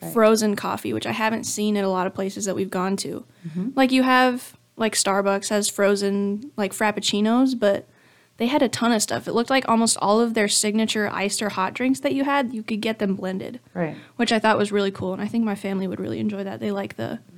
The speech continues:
Speaker 2: the blended frozen coffees.
Speaker 1: Right. They had one there that I think the gal at the table behind had what was called lava frost, maybe,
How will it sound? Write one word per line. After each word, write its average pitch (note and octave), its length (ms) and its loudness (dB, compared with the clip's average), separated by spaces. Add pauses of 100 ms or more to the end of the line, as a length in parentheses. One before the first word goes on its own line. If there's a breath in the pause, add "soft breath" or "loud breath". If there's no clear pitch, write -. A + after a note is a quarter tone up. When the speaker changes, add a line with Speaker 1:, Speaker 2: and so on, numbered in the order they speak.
(380 loud breath)
Speaker 2:
the A#3+ 100 6
blended A3 500 4
frozen G3 460 0
coffees. - 640 -8 (100)
Speaker 1:
Right. E3+ 300 -2 (580 soft breath)
They F#3 100 4
had G3 160 2
one F3+ 160 2
there F3 200 4
that E3+ 340 0
I F3 80 -2 (240)
think A#3 320 0
the - 60 -8
gal E3 240 4
at D#3 100 -8
the D#3+ 280 -4
table E3+ 280 -2
behind D#3+ 400 -2
had D#3 320 -2
what D3+ 160 -8 (140)
was D#3+ 180 -8
called E3 300 0
lava D#3+ 420 0
frost, D#3+ 540 -4
maybe, A3+ 500 -2